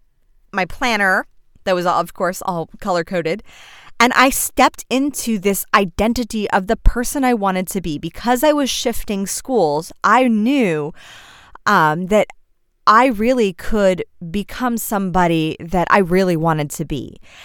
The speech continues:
And it was at a very young age that I grasped this concept of having clarity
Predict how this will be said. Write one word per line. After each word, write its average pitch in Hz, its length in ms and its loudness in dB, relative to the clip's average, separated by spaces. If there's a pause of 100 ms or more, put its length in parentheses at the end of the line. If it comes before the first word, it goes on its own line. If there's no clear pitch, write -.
(140)
And 233 120 6
it 269 60 8
was 262 120 0
at 311 80 2
a 311 40 0
very 339 240 2
young 226 400 4
age 196 300 2
that 180 160 2
I 196 100 4
grasped 180 760 0
this 202 240 -4
concept 214 920 -2
of - 140 2
having 220 340 2
clarity 226 680 -2